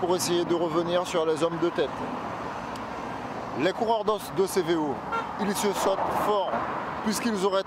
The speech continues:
très bien pu, à cet instant de la course, continuer à laisser la course pour les Hollandais, continuer à laisser le maillot jaune se débrouiller et essayer d'attaquer ce maillot jaune par la suite.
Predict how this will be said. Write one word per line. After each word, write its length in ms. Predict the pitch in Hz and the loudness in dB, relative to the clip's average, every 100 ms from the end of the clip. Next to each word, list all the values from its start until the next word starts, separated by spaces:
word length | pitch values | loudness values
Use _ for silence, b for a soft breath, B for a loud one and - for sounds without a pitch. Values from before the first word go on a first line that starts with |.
| - | -2
très 240 | 208 226 | 2 2
bien 200 | 190 214 | 2 0
pu, 320 | - 185 170 | 0 -2 0
à 80 | 160 | 0
cet 220 | 160 165 | 0 0
instant 260 | 175 - 170 | 0 0 -2
de 80 | 160 | 2
la 160 | 156 | 0
course, 400 | 151 180 190 - - - - - - | 2 0 -2 -4 -10 -10 -10 -10 -2
continuer 580 | 247 247 - 247 214 208 | 2 2 2 0 4 4
à 160 | 190 175 | 4 2
laisser 320 | 175 - 185 | 0 2 2
la 140 | 165 | 2
course 480 | 156 175 160 - - 190 - - - | 2 0 0 -2 -6 -6 -6 -8 0
pour 160 | 226 220 | 2 4
les 80 | |
Hollandais, 520 | 214 208 196 175 180 214 233 - - - | 4 2 0 2 2 2 -2 -8 -8 0
continuer 500 | 247 240 262 226 214 | 0 2 0 2 2
à 200 | 190 180 | 2 4
laisser 400 | 175 180 202 175 160 139 139 | 2 2 2 2 0 0 0
le 60 | 160 | 2
maillot 360 | 170 170 175 | 2 2 2
jaune 220 | 147 170 147 135 - | 2 2 0 -2 -2
se 60 | 151 | 0
débrouiller 600 | 131 185 160 175 190 214 269 - - - | 2 4 4 2 2 2 0 -4 -6 0
et 100 | 175 - | 0 2
essayer 440 | 254 233 226 208 208 | 2 2 2 2 4
d'attaquer 380 | 185 185 180 190 | 2 2 0 0
ce 140 | 202 | 2
maillot 300 | 180 175 180 | 2 2 2
jaune 180 | 165 180 175 | 0 0 2
par 160 | 190 | 2
la 140 | 180 175 | 2 0
suite. 220 | - 160 | 0 -4